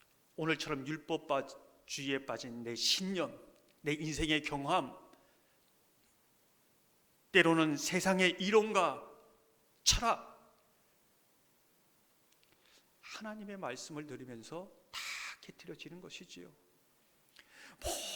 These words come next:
모든 것이 우뚝우뚝 서가지고 무엇이 길인지 잘 보이지 않는데 하나님의 말씀으로 이것이 다 깨트려지니까 오직 하나님 말씀만 우뚝 서 있습니다.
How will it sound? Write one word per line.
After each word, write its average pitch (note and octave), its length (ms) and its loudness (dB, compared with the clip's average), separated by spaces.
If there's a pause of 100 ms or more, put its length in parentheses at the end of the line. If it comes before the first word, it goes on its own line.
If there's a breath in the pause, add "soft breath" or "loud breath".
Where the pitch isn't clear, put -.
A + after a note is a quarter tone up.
(240)
모든 A#3+ 200 -4
것이 G#3+ 220 2
우뚝우뚝 B3+ 680 -6
서가지고 A#3+ 920 -2
무엇이 C4 720 2
길인지 G#3 840 -4 (100)
잘 A#3+ 180 0
보이지 G#3+ 280 0
않는데 G#3 300 0
하나님의 A#3+ 480 0
말씀으로 G#3 380 2
이것이 A3+ 360 0 (240 loud breath)
다 - 320 0
깨트려지니까 B3+ 720 2 (180 loud breath)
오직 B3+ 360 0
하나님 D#4+ 320 4
말씀만 A3+ 440 0
우뚝 A3+ 260 -6
서 G3 160 -4
있습니다. D3+ 420 -8